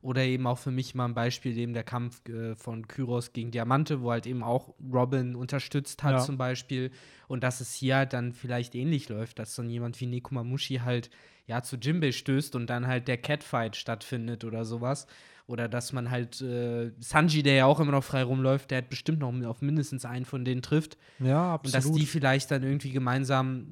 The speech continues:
Speaker 1: ne, helfen gehen, dass vielleicht welche von denen auch zum Plaza hingehen, um Chopper
Speaker 2: Ja.
Speaker 1: zur Hilfe zu eilen.
Speaker 2: True, also man darf ja echt nicht vergessen, zum einen stehen ja, auch, ganz ehrlich, so auch eine Nami und ein Lissop, die kämpfen gegen Page One und Ulti, wo
Speaker 1: Können
Speaker 2: ich
Speaker 1: auch
Speaker 2: aktuell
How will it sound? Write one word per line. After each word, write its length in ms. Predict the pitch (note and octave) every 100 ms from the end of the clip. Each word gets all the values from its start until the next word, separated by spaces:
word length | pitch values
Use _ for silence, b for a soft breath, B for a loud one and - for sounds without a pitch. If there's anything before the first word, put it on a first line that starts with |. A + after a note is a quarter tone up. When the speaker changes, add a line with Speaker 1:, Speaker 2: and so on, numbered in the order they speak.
| A#2 B2
Speaker 1:
ne, 320 | C3 C3+ C3+ B2+
helfen 340 | C3+ C3 C3+
gehen, 160 | C3 C3
dass 120 | B2+
vielleicht 320 | C3+ C3 C3
welche 260 | C3+ C3 C3+
von 160 | C#3
denen 220 | C3 C3 B2
auch 180 | B2
zum 160 | - B2+
Plaza 400 | - B2 B2+ B2
hingehen, 340 | B2+ B2+ B2+ B2+
um 100 | B2
Chopper 180 | C3 B2+
Speaker 2:
Ja. 60 | C3+
Speaker 1:
zur 160 | C3+
Hilfe 280 | B2 B2+ B2+
zu 160 | B2 B2
eilen. 120 | A#2
Speaker 2:
True, 260 | E3+ F#3+ C3+
also 180 | A#2+ C3
man 100 | C#3+
darf 180 | E3+
ja 60 | D#3+
echt 200 | D#3 -
nicht 140 | D3+
vergessen, 400 | - C3 C#3+ D3
zum 160 | C3 B2
einen 460 | B2+ C#3+ D3+ D3 b b b
stehen 460 | - - C#3 C#3+ D3+
ja, 460 | C#3+ C3 C3 B2+ D3 _ _
auch, 220 | - - G3+ F3+ E3+ C3+
ganz 200 | A#2 A2
ehrlich, 160 | A#2 A#2
so 80 | A#2+
auch 160 | -
eine 80 | B2
Nami 380 | A#2+ B2+ C3 B2
und 100 | A2+
ein 80 | A#2+
Lissop, 380 | B2 A#2 G#2+ -
die 120 | - B2
kämpfen 380 | B2+ C3 -
gegen 280 | A#2+ B2 B2
Page 280 | B2+ B2 -
One 160 | B2+ B2+
und 120 | B2
Ulti, 380 | B2+ C3+ C3 A2+
wo 60 |
Speaker 1:
Können 40 | B2
Speaker 2:
ich 40 | F3+
Speaker 1:
auch 40 |
Speaker 2:
aktuell 160 | D#3+